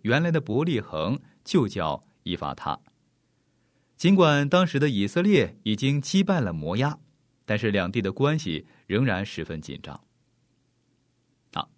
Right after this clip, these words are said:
作为蒙神拣选的国度，以色列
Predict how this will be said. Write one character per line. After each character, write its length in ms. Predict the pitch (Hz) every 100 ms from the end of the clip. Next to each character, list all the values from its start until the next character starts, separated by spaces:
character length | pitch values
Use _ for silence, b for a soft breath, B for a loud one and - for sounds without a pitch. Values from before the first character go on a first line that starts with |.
| _
作 140 | - 185
为 280 | 156 160
蒙 160 | 160 160
神 160 | 147 151
拣 200 | 120 139
选 120 | 107
的 120 | 98
国 180 | 90 107
度， 240 | 107 87 - _ _ _
以 160 | 135 143
色 160 | 208
列 300 | 214 220 165